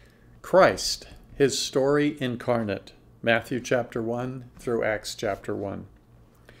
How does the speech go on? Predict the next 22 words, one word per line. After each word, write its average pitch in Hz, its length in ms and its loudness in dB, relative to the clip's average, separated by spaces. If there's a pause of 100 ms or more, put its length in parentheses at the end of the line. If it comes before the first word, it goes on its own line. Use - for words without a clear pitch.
(540)
The 160 80 2
Apostle 160 500 6
Paul 123 460 4
writes 131 380 6
that - 120 0
Christ 165 480 4
came 139 220 2
to 123 80 -4
confirm 127 560 0
the 113 80 -2
promises 131 720 -2
given 123 320 2
to 113 100 0
Israel 117 480 2
in 98 80 -6
the 101 100 -2
Old 104 220 0
Testament. 104 520 -6 (1080)
Romans 135 480 2
fifteen, 123 600 0
verse 101 280 -4
eight. 107 220 -2